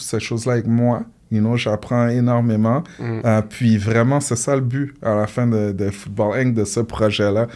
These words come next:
Speaker 1: ou peu importe, c'est que on adore le football, mais comme je te dis, le football, la réalité, c'est que le football, il nous aime pas. Puis j'explique, c'est que qu'on soit là ou non, il va continuer.
Speaker 2: That's right.
Speaker 1: OK ? Euh,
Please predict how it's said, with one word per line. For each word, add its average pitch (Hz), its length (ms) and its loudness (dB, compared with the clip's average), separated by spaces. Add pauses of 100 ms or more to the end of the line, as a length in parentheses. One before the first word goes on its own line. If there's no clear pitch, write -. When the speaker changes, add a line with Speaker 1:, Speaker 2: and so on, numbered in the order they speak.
(260)
Speaker 1:
ou 110 60 -4
peu 139 140 -2
importe, 127 380 -2
c'est 117 160 -2
que 127 260 0 (1000)
on 147 120 4
adore 160 300 4
le 160 100 2
football, 160 440 0
mais 143 140 2
comme 175 160 0
je 165 160 -2
te 139 40 0 (120)
dis, 160 220 0
le 131 120 2
football, 156 600 2
la 135 200 6
réalité, 160 540 2
c'est 151 160 0
que 131 80 -4
le 120 60 0
football, 147 400 0
il 131 100 4
nous 120 160 2
aime 117 180 2
pas. 123 220 -2 (380)
Puis 120 160 2
j'explique, 165 540 0
c'est 127 200 2
que 139 200 4 (260)
qu'on 160 120 4
soit 165 200 4
là 185 100 8
ou 190 80 2
non, 175 220 4
il 165 40 4
va 143 140 4
continuer. 127 460 0 (280)
Speaker 2:
That's - 200 -16
right. 110 120 0 (120)
Speaker 1:
OK ? 156 260 2 (320)
Euh, 120 200 4